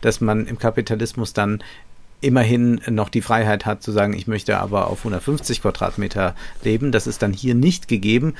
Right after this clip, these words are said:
und es ist keine Gemeinschaft gegeben. Und man versucht aber immer wieder dann, äh,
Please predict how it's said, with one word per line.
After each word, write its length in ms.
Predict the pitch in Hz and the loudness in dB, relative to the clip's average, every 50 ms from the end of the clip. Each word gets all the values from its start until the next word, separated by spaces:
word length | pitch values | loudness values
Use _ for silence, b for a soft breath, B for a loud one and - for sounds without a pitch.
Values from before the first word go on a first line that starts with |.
| B B B | B B B
und 220 | B 156 185 196 160 | B 6 6 6 6
es 160 | 147 127 - | 4 0 0
ist 180 | 127 117 - - | -2 -4 -4 -2
keine 420 | - 107 101 101 95 90 92 - - 131 | -2 0 0 2 0 0 -2 -4 -6 -4
Gemeinschaft 560 | 110 101 95 92 90 90 87 - 95 - - - | -2 0 2 2 0 0 0 -2 -4 -4 -4 -8
gegeben. 420 | 98 - - 98 101 107 143 135 B B B B B | -6 -4 -2 -2 0 -2 -2 -4 B B B B B
Und 220 | - 131 120 110 | 0 0 2 4
man 100 | 127 117 | 2 2
versucht 460 | - - 123 110 113 147 175 - - | 4 4 4 4 4 0 -2 0 0
aber 320 | 143 117 117 123 117 - - | 2 2 4 4 4 2 2
immer 240 | 131 139 143 127 127 | 2 4 4 4 2
wieder 240 | 127 127 139 131 | 2 4 4 4
dann, 320 | - - 120 123 139 156 151 B B B B B | 6 6 4 6 4 2 0 B B B B B
äh, 140 | - 123 | -2 -2